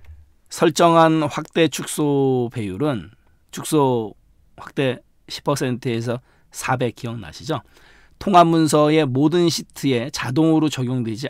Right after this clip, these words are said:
않고, 요거 조심하셔야 돼요. 현재 시트에만 적용되더라라는 거. 확대 축소 배율은 현재 시트에만 적용된다. 머릿속에 쏙 넣어두셔야 되겠죠.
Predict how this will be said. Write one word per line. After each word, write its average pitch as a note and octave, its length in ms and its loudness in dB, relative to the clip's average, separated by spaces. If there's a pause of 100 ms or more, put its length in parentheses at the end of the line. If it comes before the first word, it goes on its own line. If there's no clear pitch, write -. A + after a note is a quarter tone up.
않고, C#3 920 0 (220)
요거 C3 100 -4
조심하셔야 A#2+ 460 -8
돼요. A#2+ 200 -6 (400)
현재 F3+ 400 0
시트에만 D#3 720 2
적용되더라라는 C#3 1300 -2
거. C#3+ 240 2 (280)
확대 D3+ 420 -2
축소 - 560 -8
배율은 A2+ 680 -2 (340)
현재 D3+ 500 0
시트에만 A#2+ 960 -6
적용된다. C#3+ 880 0
머릿속에 A2+ 300 -8
쏙 B2+ 260 -6
넣어두셔야 G#2 460 -12
되겠죠. - 320 -20